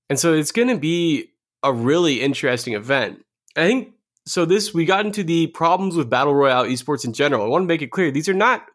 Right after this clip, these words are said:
Fortnite-specific issues. These are inherent issues with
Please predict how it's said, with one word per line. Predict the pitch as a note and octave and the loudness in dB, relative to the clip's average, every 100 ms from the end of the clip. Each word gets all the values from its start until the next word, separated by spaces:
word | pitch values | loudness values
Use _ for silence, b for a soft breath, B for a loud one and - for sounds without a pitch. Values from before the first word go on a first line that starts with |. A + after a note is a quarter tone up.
| - | -12
Fortnite-specific | - G#3 G3+ D#3 C#3+ - D3+ B2+ B2 | 0 0 2 0 -2 -6 -2 -2 0
issues. | D#3+ F#3+ B2 A2 A2+ | -2 0 -2 -4 0
These | F3 F#3 | 0 2
are | F3 C#3 b b _ - | 2 0 b b _ -2
inherent | E3 C#3 E3 F#3+ C#3 | 0 0 2 2 0
issues | C#3+ - C#3 C3 B2 | -2 -2 -2 -2 -4
with | B2 C3 B2+ | 0 -2 -2